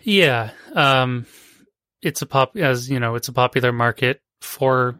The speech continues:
you know, the pro level applications. I'm sure more of them will tune up, tune up their apps, um, especially Adobe stuff and everything, like you said. Well, all of them, probably not every single one. Does everyone video edit? No. Do a lot of people? Yes. I mean,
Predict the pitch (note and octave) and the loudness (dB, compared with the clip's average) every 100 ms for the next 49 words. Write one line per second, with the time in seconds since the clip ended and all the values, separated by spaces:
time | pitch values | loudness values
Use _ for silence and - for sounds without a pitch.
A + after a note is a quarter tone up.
0 | - - B2 A#2+ A#2+ - C#3 B2+ B2+ B2 | -12 -6 -4 -2 -6 -2 0 2 2 2
1 | A#2+ B2 - B2+ - - C3 - B2 B2 | 0 -4 -4 -2 -2 -2 -2 -2 -4 -2
2 | A#2+ - B2+ A#2+ A2+ - - _ _ _ | -4 -2 -2 -2 -4 -10 -20 _ _ _
3 | _ C3 B2 A#2+ A#2+ A#2 A#2 A2+ A2 A#2 | _ -2 2 4 4 2 0 -2 -2 0
4 | A2+ A2+ A#2 A#2+ - C3 A2+ A2 - - | 0 -2 -4 -8 -4 -2 0 -4 -8 -20
5 | _ _ _ _ _ _ _ - C3+ A#2 | _ _ _ _ _ _ _ -2 0 0
6 | - A2+ A2+ A2 - - - C#3+ A#2 A2 | 0 2 2 0 -4 -6 -6 -8 -6 -6
7 | A2 A2 A2+ _ _ _ - C3 - A#2+ | -8 -12 -16 _ _ _ -6 -6 -4 -4
8 | A2 A2 G#2+ G#2+ - A#2 - B2+ A2+ A2+ | -2 -2 -2 -6 -4 -6 -6 -12 -10 -10
9 | A2+ A2 A#2+ A2 A#2+ A#2 B2 F3 E3 D3+ | -8 -8 -8 -6 -4 -2 0 2 4 4
10 | D3+ D3 C#3+ C3+ B2+ A#2 A#2 A#2 A2+ - | 2 2 0 0 0 -2 -4 -4 -8 -10
11 | A#2+ A2 A2 A2 - - - E3+ D#3 D3+ | -10 -8 -10 -12 -20 -20 -6 0 2 2
12 | C#3 C#3 C3+ C3 C3 C3 A2 A2 A#2+ A#2 | 2 2 4 4 2 -2 -6 -4 -4 -2
13 | A2+ A2 B2 A#2+ A2 G#2+ G#2+ - B2+ B2+ | -2 -4 -6 -4 -4 -8 -8 -6 -4 -4